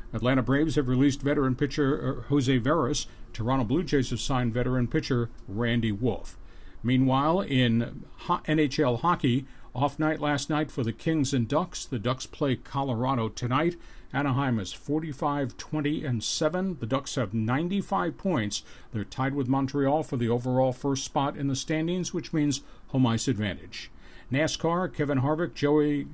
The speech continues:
Jimmy Johnson, Joey Logano lead the field to run at Fontana this weekend on the Auto Club four hundred on Sunday.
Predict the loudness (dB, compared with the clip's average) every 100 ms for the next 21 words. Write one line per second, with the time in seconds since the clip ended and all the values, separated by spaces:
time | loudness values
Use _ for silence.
0 | -14 -6 2 4 4 4 2 0 2 2
1 | 2 2 2 0 0 -2 -6 -12 2 4
2 | 4 4 4 4 4 -2 -6 0 2 2
3 | -2 0 0 0 0 2 2 0 0 0
4 | 0 -4 -2 0 0 0 -2 -2 -2 -2
5 | -2 0 2 0 0 -2 0 2 4 2